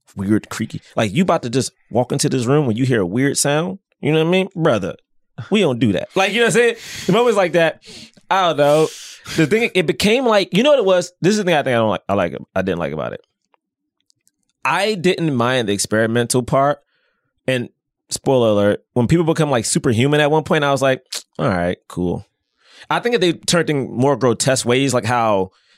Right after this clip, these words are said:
the one camera guy did, I like, "Oh, if that would have been for everybody, that would have been cool." But it just felt like, turned into a weird action movie that I didn't like. It went from horror to action, and I just,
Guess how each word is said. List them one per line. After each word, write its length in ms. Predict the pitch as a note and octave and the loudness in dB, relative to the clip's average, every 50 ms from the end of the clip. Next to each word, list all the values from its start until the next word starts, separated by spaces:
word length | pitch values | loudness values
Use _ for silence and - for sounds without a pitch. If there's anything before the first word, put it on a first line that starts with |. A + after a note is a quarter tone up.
| _ _ - | _ _ -2
the 120 | B2 A#2 G#2+ | 0 0 2
one 240 | G#2 B2 B2+ A#2 | 2 2 0 0
camera 320 | G2+ - B2+ B2 C3 D3 D3 | 0 -2 -4 -2 -2 -2 0
guy 220 | C3 D3 D3+ D3+ | 0 2 0 2
did, 360 | C#3+ D#3 E3+ F3+ F#3 F#3+ - - | 2 2 2 4 4 4 2 2
I 60 | - | 0
like, 180 | C3 B2+ A2+ - - | 0 0 -2 -2 0
"Oh, 300 | E3 E3+ E3+ D#3 C3+ - | 0 2 2 2 0 0
if 120 | B2 A2+ G2 | -2 -2 0
that 200 | C3 D3+ E3 - | 0 -2 0 -2
would 100 | D#3+ C#3+ | -2 -2
have 60 | B2+ | 0
been 120 | C#3+ D3 C3 | 0 -2 0
for 100 | G#2+ - | 0 -2
everybody, 380 | B2+ C#3 D3+ - E3+ F3+ F3 | 0 0 0 0 2 2 2
that 80 | C#3+ C#3 | 4 2
would 80 | D3+ | 2
have 40 | - | 2
been 140 | - F3 E3 | 0 -4 -2
cool." 220 | - - F#3 F3+ | 0 2 2 2
But 120 | E3 D#3 C#3 | 4 2 0
it 80 | C#3 | 2
just 160 | D3 F3+ E3 - | 0 -2 -2 0
felt 140 | E3+ D3 | -2 0
like, 240 | C3+ C3 B2+ - - _ _ _ _ _ _ _ _ _ _ _ _ _ _ _ _ _ - _ _ _ | 0 0 -2 -2 -8 _ _ _ _ _ _ _ _ _ _ _ _ _ _ _ _ _ -20 _ _ _
turned 160 | - - G3+ G3 | -4 -2 0 0
into 160 | E3+ - F3 | 2 2 2
a 40 | B2+ | 2
weird 240 | G2+ B2+ C3+ A2+ | 2 2 2 2
action 340 | - F2+ G2+ G2 - - F#2 | 0 -2 -4 -4 -4 -4 -4
movie 220 | F2+ F2+ F2 F2 E2+ | -2 -2 -2 -2 -2
that 100 | E2 D#2+ | -2 -4
I 120 | D2+ C#2+ | -4 -6
didn't 180 | B1 G#1+ G1+ G#1 | -8 -10 -12 -12
like. 320 | A1 G#1+ G1+ - - - - | -10 -10 -10 -10 -12 -8 -2
It 40 | A#2+ | -2
went 100 | C#3 D3 | -2 0
from 120 | - C#3+ | 0 -2
horror 240 | G#2 G#2 A2+ A#2 A2+ | -2 0 0 0 0
to 80 | G2+ F#2 | 0 0
action, 400 | E2+ F#2 F#2 - - - D2 - | 0 -2 -2 -4 -8 -10 -10 -12
and 80 | - | -8
I 120 | E2 G2 E2 | -8 -8 -8
just, 200 | - - - | -8 -10 -12